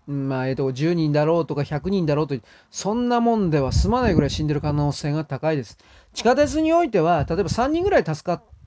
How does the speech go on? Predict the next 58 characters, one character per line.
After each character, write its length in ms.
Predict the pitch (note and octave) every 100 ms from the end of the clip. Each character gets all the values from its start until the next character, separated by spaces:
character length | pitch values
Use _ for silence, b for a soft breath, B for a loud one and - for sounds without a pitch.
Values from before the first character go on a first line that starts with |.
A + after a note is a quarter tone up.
| -
て 120 | F#3
る、 180 | F3+ F#3
三 240 | - - G#3
人 140 | D4+
か 80 | G#3
四 80 | D#3+
人 80 | F#3+
か、 80 |
本 100 | G3
当 60 | B3
に 20 |
そ 240 | - - F4+
ん 140 | A#4
の 100 | A#4
少 160 | - A4
し 60 |
だ 80 | C4
け 60 | A#3+
助 180 | F3+
か 80 | D3
っ 60 | G3
て 80 | F#3
る 40 |
そ 120 | F3
う 20 | G3+
な 100 | D3+
ん 60 |
で 60 | B2
す 100 | C3+
が、 160 | D#3+ - _ b b b b b -
そ 160 | -
れ 100 | C#4+
を 180 | F#4 B3+
全 320 | C#3+ G#3+ G#3+
員 160 | A#3+ A#3+
助 260 | F#3 -
か 80 | A3
っ 80 | A3
た 120 | D#3+
と 120 | C#3
報 220 | D#3 C#3+ C#3+
道 120 | D3
し 100 | C#3
て 120 | D#3+
る 140 | C#3+ C#3+
よ 160 | F#3+
う 40 | D#3+
で 80 |
す。 200 | A#2 - - -
向 140 | D3+
こ 140 | D3+ D3+
う 20 |
の 160 | D3
メ 200 | C#3+ D#3
デ 60 | C3+
ィ 80 | A#2+
ア 40 |
は。 200 | G#2+ C3